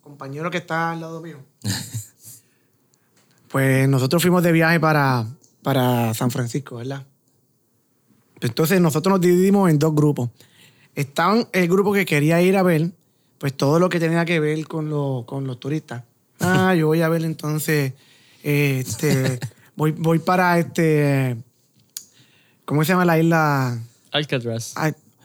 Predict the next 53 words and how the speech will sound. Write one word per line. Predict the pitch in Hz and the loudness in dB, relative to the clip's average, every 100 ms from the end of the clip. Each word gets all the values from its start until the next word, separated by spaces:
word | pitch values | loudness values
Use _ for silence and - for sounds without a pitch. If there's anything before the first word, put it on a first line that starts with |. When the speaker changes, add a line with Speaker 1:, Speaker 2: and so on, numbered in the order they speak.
| - | -6
Speaker 1:
vamos | 151 | -4
para | 175 165 | 0 0
Alcatraz. | 156 147 139 127 165 180 190 185 185 180 131 | -2 -2 -6 -2 0 2 2 2 2 0 -2
Speaker 3:
Rock. | - - - - | -8 -20 -20 -6
Speaker 1:
Este, | 151 151 160 | -6 -4 -2
entonces | 143 139 143 156 | 0 -2 -2 0
vamos | 151 160 | 0 0
para | 156 165 156 | 0 0 2
ver | 151 | 2
la, | 156 156 143 131 - _ _ _ | 2 2 2 -2 -8 _ _ _
la, | 160 143 135 120 113 - _ _ _ - - - - - - _ | 0 2 2 0 -4 -10 _ _ _ -18 -18 -18 -20 -20 -20 _
la, | 147 143 139 131 131 127 | 0 2 2 2 0 2
la | 147 143 | 2 2
calle | 143 165 | 2 2
que, | 175 170 143 - - | 2 0 0 -4 -4
que, | 143 | -4
que, | 135 151 143 - - | -2 -4 -4 -10 -4
la | 160 139 131 | 0 0 0
calle | 143 147 170 | 0 0 0
con | 156 | 0
más | 147 | 0
curvas | - 160 156 160 | 0 2 2 4
en | 156 | 4
el | 147 | 4
mundo. | 160 165 139 | 4 4 2
A | 143 | 2
mí | 139 | 0
se | 151 | 0
me | 180 | 2
olvidó | 170 170 | 2 2
cómo | 160 | 0
se | 156 | -2
llama | 156 147 | -4 -6
esa, | 143 | -6
esa | 135 135 123 | -6 -4 0
Speaker 3:
Ah, | |
Speaker 1:
calle. | 131 139 | 2 2
Speaker 3:
es | 131 | 2
Lombard, | 123 113 120 135 135 143 | 2 2 2 0 -2 -10
creo | - 131 | -8 -6
que. | 135 139 | -6 -2
Speaker 1:
¿Lombard | 185 202 214 | -2 0 0
es? | 156 | -2
Speaker 3:
Lom-, | 123 139 | -4 -6
Lombard. | 123 139 160 - | -6 -6 -8 -8
Speaker 2:
Sí, | - | -4
que | 151 | -2
Speaker 3:
Lombard | 143 | 0
Speaker 2:
salen | 120 139 | 0 0
Speaker 3:
Street. | |
Speaker 2:
todos | 143 151 | 0 2
los | 151 | 2
anuncios. | 123 131 139 135 120 | 2 0 0 -2 -6